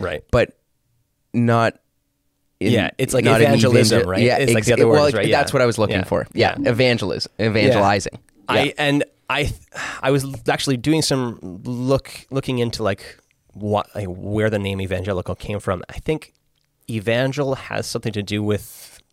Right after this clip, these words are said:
Speaker 1: somebody's take on, uh, just the gospel itself. It doesn't necessarily, like, linguistically always, it didn't always mean, like, some people that go out and, like, sort of try to shove their tradition down other people's throats
Speaker 2: Right,
Speaker 1: or
Speaker 2: I feel
Speaker 1: whatever,
Speaker 2: like that, that
Speaker 1: right?
Speaker 2: definition came afterwards.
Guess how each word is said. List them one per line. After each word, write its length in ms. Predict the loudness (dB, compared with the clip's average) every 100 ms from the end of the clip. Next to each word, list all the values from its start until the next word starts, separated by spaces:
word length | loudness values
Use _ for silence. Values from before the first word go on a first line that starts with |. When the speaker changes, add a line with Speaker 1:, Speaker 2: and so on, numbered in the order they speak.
| _ _ -16
Speaker 1:
somebody's 640 | -6 -4 -2 -4 -4 -8
take 300 | -6 -4 -4 -6
on, 400 | -6 -6 -8 -8
uh, 440 | -8 -8 -10 -12 -16 _ -16
just 220 | -14 -12
the 80 | -10
gospel 420 | -6 -6 -6 -10
itself. 200 | -6 -6
It 40 | -2
doesn't 200 | -4 -2
necessarily, 640 | -2 -2 0 0 0 -2 -8 -16 -6
like, 180 | -6 -4
linguistically 680 | -2 0 0 -2 -2 -6 -6 0
always, 540 | 2 4 2 0 -6
it 60 | -4
didn't 160 | -2 0
always 360 | 2 2 0
mean, 240 | -2 -4 -4
like, 160 | -6 -4
some 160 | -6
people 280 | -4 -4 -4
that 80 | -4
go 140 | -2 -2
out 160 | -2
and, 180 | -6 -10
like, 280 | -12 -14 -20 _ -20 -20 _ _ _ _ _ _ -16
sort 200 | -12 -12
of 100 | -8
try 140 | -6
to 60 | -4
shove 240 | -2 0
their 100 | -2
tradition 400 | -2 -4 -2 -2
down 200 | -2 -2
other 140 | -2 -4
people's 260 | -4 -4
throats 180 | 0 2
Speaker 2:
Right, 100 | 4
Speaker 1:
or 100 | 2
Speaker 2:
I 40 |
feel 100 | 4
Speaker 1:
whatever, 100 | 2
Speaker 2:
like 60 | 4
that, 300 | 2 0 0
that 60 | 0
Speaker 1:
right? 100 | 2
Speaker 2:
definition 440 | 0 0 -2 -2 -4
came 160 | -2
afterwards. 720 | 0 0 -2 -2 -2 -4 -10